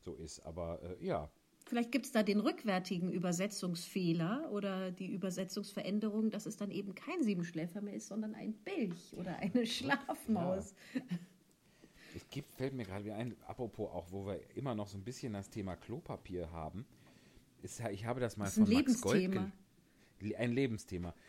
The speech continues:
Speaker 1: von Max Gold gelesen vor Jahren, dass er, dass er eigentlich nicht gerne, wenn er einkaufen geht, mit so einem, mit so einem Riesenpaket Klopapier, äh, nach Hause geht oder nach Hause fährt im Bus,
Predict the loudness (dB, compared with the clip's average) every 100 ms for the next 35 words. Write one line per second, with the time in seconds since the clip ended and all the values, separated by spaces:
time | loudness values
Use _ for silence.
0 | -20 _ -8 -4 0 0 -2 -6 2 4
1 | 4 0 -2 0 -2 -2 -6 -6 -6 -2
2 | -2 -2 -2 -6 -6 -16 -10 -6 -4 -2
3 | -4 -4 -2 -2 -2 -4 -6 _ -2 -2
4 | -2 -4 -4 0 0 2 0 -2 -8 -20
5 | -20 -20 -20 _ -2 0 0 -2 -2 -2
6 | -2 -2 -2 -2 -2 -6 -2 0 0 0
7 | -6 -4 -2 -2 -2 -2 -2 -2 -2 -6
8 | -2 -4 -4 0 0 2 -2 -2 -2 0
9 | -2 -10 -20 _ 0 2 2 -2 -6 0
10 | 0 0 -4 -6 -2 -2 -2 -2 -2 -4
11 | -4 -6 -4 -4 -4 -4 -2 -2